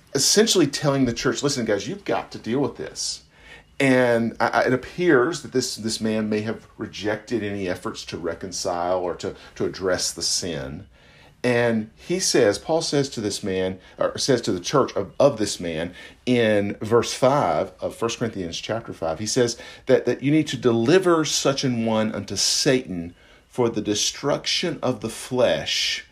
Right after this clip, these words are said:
that the spirit may be saved in the day of the Lord Jesus. And it's some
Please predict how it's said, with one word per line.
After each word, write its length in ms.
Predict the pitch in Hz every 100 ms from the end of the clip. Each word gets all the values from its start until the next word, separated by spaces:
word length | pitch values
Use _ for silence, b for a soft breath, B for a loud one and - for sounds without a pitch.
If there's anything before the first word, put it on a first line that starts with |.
| b b b b
that 180 | 110 110
the 120 | 104
spirit 720 | - - - 147 165 170 -
may 160 | 135 127
be 160 | 117 104
saved 800 | - - 151 123 101 95 92 -
in 180 | 107 101
the 80 |
day 400 | 98 - 101 98
of 200 | 101 95
the 80 | 101
Lord 340 | 82 85 85 73
Jesus. 480 | 104 95 73 -
And 60 | 92
it's 100 | 90
some 220 | - -